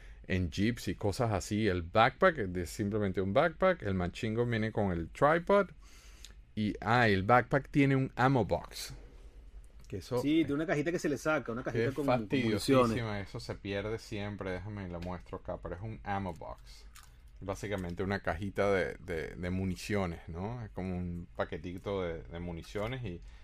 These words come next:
Speaker 1: Esa es una de las primeras cosas que se pierde.
Speaker 2: Que se
Speaker 1: Y
Speaker 2: pierde, sí.
Speaker 1: sí, que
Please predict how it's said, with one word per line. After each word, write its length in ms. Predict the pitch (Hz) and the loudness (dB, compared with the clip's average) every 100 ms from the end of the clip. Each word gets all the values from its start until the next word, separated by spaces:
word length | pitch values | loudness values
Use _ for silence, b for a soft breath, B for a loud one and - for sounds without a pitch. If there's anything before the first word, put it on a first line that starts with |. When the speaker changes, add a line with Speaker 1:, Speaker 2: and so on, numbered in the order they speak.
| b | b
Speaker 1:
Esa 220 | 92 - | -8 -2
es 60 | 123 | -2
una 140 | 135 | 0
de 40 | 139 | 0
las 120 | 127 | 0
primeras 340 | 113 104 113 | -2 -2 -4
cosas 300 | 120 131 120 - | -2 -4 -2 -8
que 100 | - | -6
se 140 | 90 | -8
pierde. 460 | 85 104 120 135 143 b b | -4 -4 -2 -4 -8 b b
Speaker 2:
Que 80 | - | 4
se 140 | 180 170 | 8 8
Speaker 1:
Y 20 | |
Speaker 2:
pierde, 520 | 151 180 170 139 123 | 8 8 8 6 2
sí. 140 | - 123 | 0 0
Speaker 1:
sí, 20 | |
que 580 | 131 127 107 82 92 | 0 0 -2 -4 -10